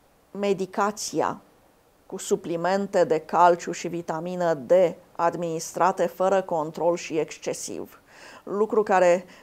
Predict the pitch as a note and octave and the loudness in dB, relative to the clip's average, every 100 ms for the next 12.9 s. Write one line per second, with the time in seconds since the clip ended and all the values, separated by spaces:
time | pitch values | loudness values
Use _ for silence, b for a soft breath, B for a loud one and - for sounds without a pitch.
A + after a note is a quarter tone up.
0 | _ D3 D3+ F#3 F3 E3+ E3 F3 F3+ F3 | _ -2 0 2 2 2 2 0 2 2
1 | D#3+ F3 D#3+ D#3+ F#3 F#3+ F#3 - D#3+ E3+ | 2 -2 -2 2 2 2 -2 2 0 0
2 | F3+ F3+ F3 D#3+ F3+ F#3+ F#3 E3+ G3 - | -4 -6 -2 0 2 4 6 6 4 2
3 | - B B B F#3 F#3+ G3 F#3+ F#3+ G3 | -8 B B B 2 4 6 6 6 6
4 | F#3 F#3 F3+ F#3 _ _ F3 F#3+ - F3 | 6 4 0 -8 _ _ 4 4 4 2
5 | E3+ - F3+ D#3+ D3 C3+ - - - F#3 | 4 6 8 8 6 2 0 -8 -8 -4
6 | F#3+ F3 F3 - _ _ _ _ _ _ | 6 6 4 -8 _ _ _ _ _ _
7 | - G3 F#3+ F#3 - G3 F3+ F3 B B | -6 -4 2 2 4 2 2 2 B B
8 | B - G3 G#3+ A3 A3 G#3 G3+ A3 A#3 | B -12 4 8 8 6 4 6 4 2
9 | - G3+ F3+ F#3+ G#3+ G#3+ G3+ G3+ F#3+ F#3+ | 2 4 6 4 4 6 6 4 2 2
10 | F3+ F3+ F#3+ G#3 G3 G3 F3+ - E3+ F#3+ | 2 4 2 4 2 2 -2 2 4 4
11 | - F#3 F3+ E3+ D#3+ C#3+ - D3 G#3 - | 4 2 4 4 4 2 0 -2 -2 -12
12 | b b - - C4 C4+ A3 F3 | b b -20 4 6 10 8 8